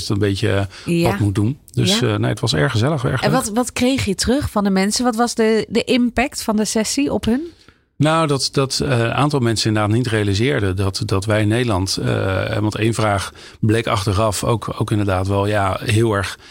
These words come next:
Speaker 1: ja beantwoord te worden. Dat ik dacht, "Ja, in Nederland zien we dat ook zo."
Speaker 2: Mhm.
Speaker 1: Maar de vraag is of mensen inderdaad doorhebben dat in andere landen,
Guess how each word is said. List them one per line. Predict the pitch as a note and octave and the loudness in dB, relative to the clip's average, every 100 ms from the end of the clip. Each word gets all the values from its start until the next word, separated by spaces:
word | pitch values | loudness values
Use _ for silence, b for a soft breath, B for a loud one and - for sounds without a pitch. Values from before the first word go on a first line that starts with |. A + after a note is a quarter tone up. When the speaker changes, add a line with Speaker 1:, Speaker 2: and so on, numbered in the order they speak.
| B | B
Speaker 1:
ja | - A2 B2 | -2 0 2
beantwoord | G#2+ F2 G2 G2 | 0 0 0 -2
te | F#2+ | -2
worden. | G2+ F#2 G2+ | -2 0 0
Dat | G2+ | -2
ik | G2+ | -2
dacht, | G#2 F#2 | -2 -2
"Ja, | G#2 | -2
in | G#2 G2 | 0 2
Nederland | G#2+ A#2+ F#2+ F#2+ - | 2 0 0 -2 0
zien | G2 B2 | 2 2
we | C#3+ | 0
dat | G2+ G#2+ | -2 -2
ook | F#2+ | -4
zo." | - A2+ G2 G2 | -2 -2 -4 -4
Speaker 2:
Mhm. | G3 | -2
Speaker 1:
Maar | A2 G2+ | 0 0
de | |
vraag | E2+ G#2+ A2+ | 0 0 0
is | G#2 | 0
of | F#2+ | 0
mensen | G#2 G2+ A2+ | 0 0 0
inderdaad | G2+ G#2 | 0 0
doorhebben | G2+ A2+ G#2 F#2 | 0 0 0 -2
dat | G2 F#2+ | -2 0
in | G2+ | 0
andere | - B2 G#2 | 0 0 0
landen, | F#2 F#2 F#2+ | 0 0 0